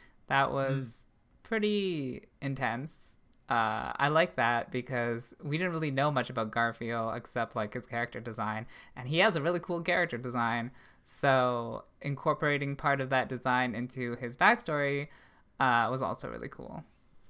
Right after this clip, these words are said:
Speaker 2: Yeah, and that scene where he has to say goodbye to his mom was kinda sad, to be <laughs> honest.
Speaker 1: Uh, I don't remember, honestly.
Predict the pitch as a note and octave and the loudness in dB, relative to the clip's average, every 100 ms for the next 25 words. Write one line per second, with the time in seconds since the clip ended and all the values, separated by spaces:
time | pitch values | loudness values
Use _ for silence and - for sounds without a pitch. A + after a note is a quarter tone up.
0 | - - - - _ _ - F#3+ C3 - | -20 -20 -20 -20 _ _ -8 -4 -4 -6
1 | - F#3 A3+ A3+ - A3 A#3 F#3 F3 D3+ | 0 6 8 8 2 0 -2 0 0 4
2 | D#3 D3 - C#3+ D#3+ C3+ A#2+ C3+ D3 C#3 | 4 4 2 2 2 2 4 6 8 6
3 | A#2+ C3+ D#3 B2+ B2+ F3+ - C#3 D3 D3+ | 2 2 2 0 0 0 0 4 6 6
4 | - A#2 A2+ B2+ E3+ E3+ - - - - | 2 -6 -2 6 6 6 4 2 -4 -14
5 | _ _ - - _ _ _ - C3 B2 | _ _ -20 -20 _ _ _ 4 6 6
6 | A#2 A2 G#2+ - C#3 C3+ - - - - | 4 0 -4 -6 -6 -8 -12 -20 -20 -20
7 | - _ - C3 A#2+ - A2+ G#2 G#2 G2+ | -20 _ -12 -8 -8 -6 -2 0 -2 -6
8 | G2 G2 G2+ F#2+ G2 G2+ G#2 G2 G2 G#2+ | -8 -8 -4 -4 -4 -8 -10 -12 -10 -12